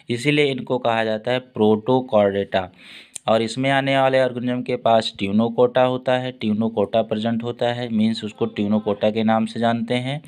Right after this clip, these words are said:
और इसमें that organism presents in larval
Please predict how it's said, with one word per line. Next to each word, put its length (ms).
और 180
इसमें 580
that 380
organism 640
presents 420
in 120
larval 500